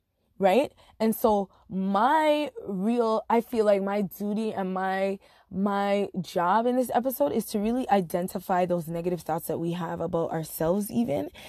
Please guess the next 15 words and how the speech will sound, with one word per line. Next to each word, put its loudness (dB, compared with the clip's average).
and 2
those 2
negative 2
thoughts -4
we 0
have 0
a-, 2
about 2
things, -4
uh, 0
about, 0
about 8
our 4
lives, 0
right? -4